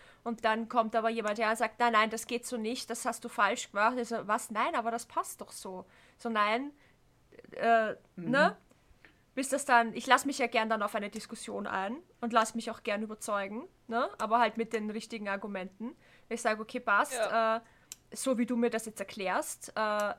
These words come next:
Speaker 1: sehe ich das voll ein, dann war es tatsächlich mein Fehler, tut mir leid.“ So, aber da muss halt dann Kommunikation stattfinden.
Speaker 2: Ja. Na, bei mir ist es jetzt mal was ganz Lächerliches, zum Beispiel, weil, wenn ich League of Legends spiele
Speaker 1: <laughs>
Speaker 2: und ich grundsätzlich sehe,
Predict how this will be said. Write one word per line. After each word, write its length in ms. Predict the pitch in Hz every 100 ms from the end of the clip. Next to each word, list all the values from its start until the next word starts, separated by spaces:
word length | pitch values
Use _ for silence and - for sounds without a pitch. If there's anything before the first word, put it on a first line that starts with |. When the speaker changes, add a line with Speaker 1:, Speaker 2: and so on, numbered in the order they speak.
| _
Speaker 1:
sehe 240 | - 247
ich 60 | 233
das 180 | 220 -
voll 160 | 226
ein, 260 | 185 196 262
dann 180 | 247 226
war 120 | 196
es 100 | -
tatsächlich 440 | 220 190 233 233
mein 140 | 233 240
Fehler, 280 | 247 254
tut 220 | 254 285 -
mir 80 |
leid.“ 400 | 302 214 - - _ _
So, 320 | - 226 - _ - _ -
aber 600 | 214 214 208 202 196 220 _ _ _ -
da 100 | 226
muss 260 | 226 233
halt 200 | 262 233 233
dann 380 | - 240 233 220
Kommunikation 640 | 262 254 254 285 285 247 196
stattfinden. 640 | 175 - 170 160 - 160
Speaker 2:
Ja. 80 | - _ - - _ - _ 190 -
Na, 80 | 160
bei 160 | 190
mir 160 | 190 196
ist 100 | 185
es 80 | 170
jetzt 220 | 160 160
mal 160 | 147
was 240 | 147 147 -
ganz 200 | 147 147
Lächerliches, 500 | 143 - 156 156 156
zum 100 | 170
Beispiel, 260 | 160 _
weil, 220 | 170 151 160
wenn 80 |
ich 120 | 160 -
League 160 | 165
of 120 | 156
Legends 320 | 143 143 160 -
spiele 260 | 156 175 -
Speaker 1:
<laughs> 560 | 226 - 262 330 349 320
Speaker 2:
und 180 | 277
ich 240 | 254 254 226 - 226 - 170
grundsätzlich 1040 | 196 269 285 - 269 247 - 311 240 - -
sehe, 580 | - 240 233 202 214